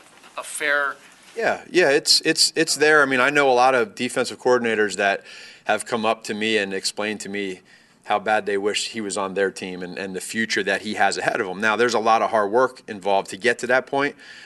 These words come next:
Speaker 2: but when you look at the traits that he has and, uh, his, his, his mental ability to, the want, he's got it all.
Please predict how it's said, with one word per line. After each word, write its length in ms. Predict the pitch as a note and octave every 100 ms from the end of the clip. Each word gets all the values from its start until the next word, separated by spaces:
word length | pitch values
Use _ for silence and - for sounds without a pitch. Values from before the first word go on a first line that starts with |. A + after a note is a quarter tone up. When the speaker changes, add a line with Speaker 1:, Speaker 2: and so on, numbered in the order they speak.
| -
Speaker 2:
but 140 | A#2
when 120 | G#2+
you 120 | A2 A2
look 200 | B2 B2
at 140 | A2
the 80 | G2+
traits 460 | - - A2+ C3
that 160 | C3+ C3
he 100 | C3+
has 420 | C3+ C#3 D3 C#3 - - _
and, 500 | - G#2+ G#2 G2 - -
uh, 300 | G2+ G2 -
his, 340 | - G#2+ F#2+
his, 280 | - G#2 F2+ - - -
his 240 | A2+ F#2+
mental 400 | G2 A2+ A2+ A#2
ability 400 | G#2 G#2+ A2 A2
to, 160 | G2 F2+ -
the 140 | F#2+
want, 420 | F#2+ F2+ G#2+ A#2+ - - - _
he's 160 | A#2+ G#2+
got 180 | G2+
it 100 | F2+
all. 300 | F2+ F#2 -